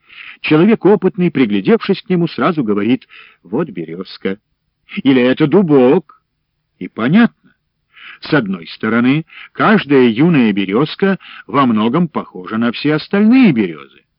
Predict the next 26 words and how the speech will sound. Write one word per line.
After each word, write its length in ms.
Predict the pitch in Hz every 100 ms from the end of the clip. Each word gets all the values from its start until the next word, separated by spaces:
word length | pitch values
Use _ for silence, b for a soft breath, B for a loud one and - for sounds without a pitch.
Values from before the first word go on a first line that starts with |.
| -
даже 200 | 107 101
на 140 | 104
самые 360 | - 123 127 139
большие 480 | 196 196 240 220
деревья 500 | 139 113 98 85 90
этой 140 | 85 87
породы. 420 | - 123 78 _ _ _ _ _ _ _ _ B B B B
С 140 | 101
другой 400 | 107 185 214 285
стороны, 540 | - - 101 82 80 _ B B
она 320 | - 117 135 170
во 140 | 196
многом 360 | 175 247 220 156
отличается 1040 | 113 107 98 127 190 220 - - 196 180 B B
от 180 | 110 -
всех 360 | - 180 196
на 120 | 123 107
свете 420 | - 131 165 120
дубов, 640 | 101 123 87 110 196 - -
клёнов, 560 | 110 117 160 180 -
елей 540 | 98 113 127 156 160 98
и 20 |
осин, 600 | 90 - 139 165 196 202 B B B -
даже 480 | 101 156 214 190
самых 480 | 180 - 113 147 -
маленьких. 600 | - 80 80 80 78 156